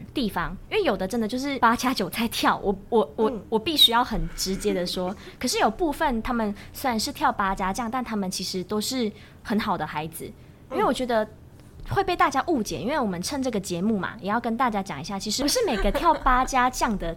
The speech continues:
Speaker 1: 都是八加九。
Speaker 2: 嗯，
Speaker 1: 嗯，
Speaker 2: 这，这是真的，
Speaker 1: 嗯，嗯，就是真的要看风气啦，
Speaker 2: 这是真的。
Speaker 1: 因为有的风气就是，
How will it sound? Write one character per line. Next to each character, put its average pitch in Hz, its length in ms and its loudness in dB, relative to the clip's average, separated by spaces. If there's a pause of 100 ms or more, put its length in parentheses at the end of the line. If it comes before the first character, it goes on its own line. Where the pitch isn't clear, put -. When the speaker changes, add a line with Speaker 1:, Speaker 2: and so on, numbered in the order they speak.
(140)
Speaker 1:
都 208 140 0
是 254 120 -2
八 185 220 2
加 160 220 -4
九。 - 260 -8 (500)
Speaker 2:
嗯， 214 220 -8 (100)
Speaker 1:
嗯， 269 200 0
Speaker 2:
这， 254 80 4
这 240 40 4
是 240 240 0
真 175 220 -4
的， 160 80 -8
Speaker 1:
嗯， 156 40 -8
嗯， - 20 -6
就 392 100 0
是 320 140 -4
真 330 120 0
的 294 80 0
要 240 140 6
看 262 240 0
风 208 260 0
气 214 280 -2
啦， - 100 -10
Speaker 2:
这 - 40 -12
是 - 40 -16
真 - 0 -
的。 254 60 -4
Speaker 1:
因 - 20 0
为 370 60 0
有 302 80 4
的 202 40 2
风 220 240 -2
气 262 200 -4
就 269 100 -8
是， 285 240 -6